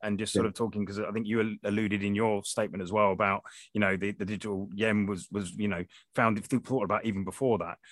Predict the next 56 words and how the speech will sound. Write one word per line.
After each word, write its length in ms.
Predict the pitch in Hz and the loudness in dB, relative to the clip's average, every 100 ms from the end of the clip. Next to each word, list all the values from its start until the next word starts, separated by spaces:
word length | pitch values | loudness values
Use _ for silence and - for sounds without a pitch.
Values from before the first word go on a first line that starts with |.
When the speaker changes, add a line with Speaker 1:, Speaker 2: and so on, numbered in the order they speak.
| - - | -10 -2
Speaker 1:
What's 180 | 160 185 | 0 4
your 120 | 175 | 4
take 360 | - 147 123 | 6 6 6
on, 260 | 131 123 107 - | 6 4 4 -2
on 100 | 107 | -2
how, 460 | 117 117 107 107 | 2 4 4 0
you 80 | - | -2
know, 220 | 104 90 - - _ | 0 0 -4 -16 _
different 280 | 131 113 104 | 0 0 -2
countries 420 | 127 120 - 98 | 2 0 0 -4
have 80 | 90 | -4
taken 320 | - 87 - | -6 -6 -6
it? 140 | 85 90 | -10 -6
And 260 | 90 87 - - | -6 -8 -10 -6
maybe 240 | 101 95 | -4 -2
if 100 | 95 | -4
you 60 | 107 | -2
wanna 120 | 101 | -4
talk 160 | 101 101 | -2 0
a 20 | |
little 120 | 98 | 2
about 240 | 95 85 | 2 0
China 360 | - 110 101 90 | -2 -2 0 -2
or 80 | 85 | -4
something 180 | 92 90 | -6 -6
like 120 | 98 | -6
that, 120 | - | -8
perhaps. 380 | - 90 - - | -10 -10 -10 2
Speaker 2:
Yeah. 240 | 135 107 87 - 147 | 8 8 6 0 6
Uh, 240 | 127 117 - _ - | 8 8 4 _ -8
no, 220 | 147 143 | 4 8
I 60 | 127 131 | 10 10
mean, 140 | 127 | 10
I 20 | |
think 160 | 151 175 | 8 4
the 80 | - | 4
key 160 | 190 | 2
thing 140 | - 110 | 6 6
is 140 | - | 6
to 60 | - | 2
start 280 | 147 127 | 4 6
with, 160 | 101 95 | 6 6
you 80 | 95 | 6
know, 200 | 85 - 98 | 4 -2 -4
why 220 | 92 107 123 | 4 6 8
does 160 | 113 | 6
the 80 | 95 | 2
central 340 | - 107 87 | 2 4 4
bank 240 | 101 98 92 | 4 4 4
want 180 | 95 - | 2 4
to 60 | |
move 320 | 98 98 98 - | 4 6 4 4
to 80 | 101 | 0
a 40 | |
digital 360 | 95 87 - 82 | 2 0 -2 -4
currency? 420 | 92 80 - | 0 -2 -4